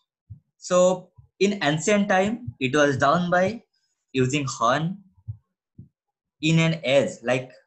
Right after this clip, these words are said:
cup, and suction was created through the mouth. So, uh, what's the problem occurring that time? That, uh, the blood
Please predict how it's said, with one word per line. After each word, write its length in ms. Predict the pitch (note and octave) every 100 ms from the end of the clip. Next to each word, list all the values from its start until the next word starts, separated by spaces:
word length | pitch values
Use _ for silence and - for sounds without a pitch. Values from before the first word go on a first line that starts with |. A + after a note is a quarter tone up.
| -
cup, 360 | C#3 A#2+ - - _ _ _ _ _ _ _
and 280 | A#2+ A#2 A2+
suction 480 | - B2+ - G3+ F3+
was 260 | F3+ F3+ F3+
created 560 | B2 A#2+ D3 G2+ - _ _ _
through 120 | C3+
the 120 | C3
mouth. 480 | A#2+ G#2 F2+ - _ - - _ _ _ - - _ _
So, 400 | - G3 G3+ G3
uh, 240 | B2+ B2+ C3
what's 220 | E3 F#3
the 100 | F#3+
problem 420 | C#3 B2 D3+ F3+
occurring 360 | B2 B2 D#3 D#3+
that 160 | B2+ C3
time? 260 | A#2+ G#2 - _ _ _ _
That, 300 | C3 D3+ - _ A#2
uh, 300 | A#2 A#2 A#2
the 140 | B2+
blood 460 | C3 C3 D3+ B2 G#2